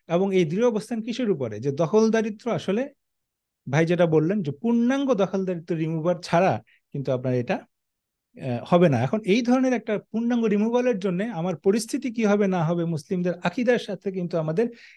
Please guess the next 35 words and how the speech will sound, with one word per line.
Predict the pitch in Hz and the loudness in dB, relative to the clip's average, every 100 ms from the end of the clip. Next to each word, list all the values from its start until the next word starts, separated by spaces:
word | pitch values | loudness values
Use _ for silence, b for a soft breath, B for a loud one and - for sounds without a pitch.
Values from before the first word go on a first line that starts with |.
| B | B
এই | 170 | -2
চিন্তাটা | 180 165 135 120 | 0 -4 -4 -4
সাংঘর্ষিক। | - 202 208 - 123 - | -2 0 0 -2 -8 -2
এবং | 170 220 | 2 4
আমরা | 226 | 4
যদি | 226 226 | 4 2
দেখি | 175 175 285 - B B 165 | 2 0 -2 -6 B B 0
যে | |
আমাদের | 170 185 180 | 2 4 2
প্রিয় | 190 190 | 2 2
নবী | 180 185 | 4 4
রাসূলুল্লাহ | 170 147 208 202 | 4 4 2 2
সাল্লাল্লাহু | 185 190 175 175 175 | 2 0 0 2 0
আলাইহি | 170 170 | -2 -2
সাল্লাম | 170 170 | -4 -4
কিন্তু | 160 170 175 | -4 -2 0
এরকম | 165 175 180 | 0 -2 -2
অনড় | 196 226 214 | 0 0 0
অবস্থানই | 160 151 165 147 | -2 -4 -8 -8
গ্রহণ | 127 127 117 | -6 -4 -4
করেছিলেন। | - 98 - - - _ _ b b b | -8 -14 -14 -18 -20 _ _ b b b
আমরা | 143 165 | 2 2
যদি | 170 170 | 2 2
দেখি | 156 160 190 | 2 0 0
যে | 185 160 | 2 2
রাসূলুল্লাহ | 143 202 196 | 0 -2 -2
সাল্লাল্লাহু | 202 185 175 185 | -2 -4 -4 -4
আলাইহি | 180 180 | -4 -6
সাল্লামকে | |
কিন্তু | 180 180 165 196 196 B - | -4 -4 -2 -2 -4 B -4
ইসলামের | 151 190 180 165 | -2 0 0 2
দাওয়াত | 147 151 160 160 | 4 6 6 4
ছেড়ে | 175 190 | 2 2
দেওয়ার | 208 202 160 | 4 4 4
জন্য | 135 131 202 | 0 0 -2